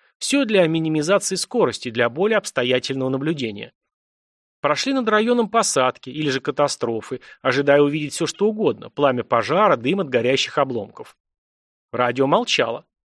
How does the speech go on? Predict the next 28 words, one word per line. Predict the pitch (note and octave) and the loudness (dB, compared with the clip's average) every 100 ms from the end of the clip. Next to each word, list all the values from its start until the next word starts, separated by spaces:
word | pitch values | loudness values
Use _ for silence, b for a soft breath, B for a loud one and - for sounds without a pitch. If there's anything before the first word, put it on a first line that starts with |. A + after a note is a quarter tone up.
| _ _ _ _ | _ _ _ _
Третий | - A#3+ G#3+ F#3+ | -2 0 0 -4
круг. | F3+ E3+ - _ _ | -6 -8 -12 _ _
Снизились, | - G3+ A#3+ G#3+ G#3+ F#3+ | -2 2 2 2 -2 -2
надо | F3 D3 | -2 -2
сказать, | - D3+ - | 2 0 2
рискуя | C#3 C#3 - D#3+ D3 | -2 -4 -2 2 4
нарваться | C3+ C3+ C#3 C3 C#3+ | 4 2 2 0 0
на | C3+ | -2
обстрел | B2+ - C3+ B2 | -2 -2 0 0
из | |
Д | A#2+ | -2
Ш | B2 A#2 | -2 -2
К. | - A#2+ G#2+ b b b | -2 -4 -4 b b b
Места | C#3 D3 C#3+ | -4 0 0
неспокойные, | C3 B2+ - B2+ - A3+ F3+ | 0 0 0 0 0 0 0
совершенно | - A#2 A#2+ - C#3+ | 0 -2 -2 0 0
недружественные. | C#3 D#3 C3+ G#2 - - G#2+ A2 - _ _ _ _ _ _ _ - | 0 -2 -4 -4 -8 -12 -12 -14 -16 _ _ _ _ _ _ _ -2
Рассмотреть | C3+ - D3 C3+ D3+ C#3 | -2 0 0 0 0 -2
что-либо | - C#3+ C3+ | 0 0 0
среди | C3 C3 C3 | -2 -4 -2
мешанины | C#3 C3 - C3+ C#3 C3+ | -2 0 2 0 0 -2
серо-зелёного | - C#3 B2+ B2+ C#3 C3+ C3 | -2 0 0 0 0 0 0
горного | B2+ C#3 C3+ C3+ | 0 0 2 2
рельефа | C#3 D#3+ B3+ - | 2 0 -4 -6
практически | F#3 C#3 - G3+ - - | -2 -2 -2 -6 -8 -8
не | C#3 | -10
представлялось | C3 - B2+ B2 C#3+ C#3+ | -10 -6 -2 0 0 0
возможным. | C#3 C3 B2 G#2+ G#2+ B2 | -2 -2 -4 -10 -12 -16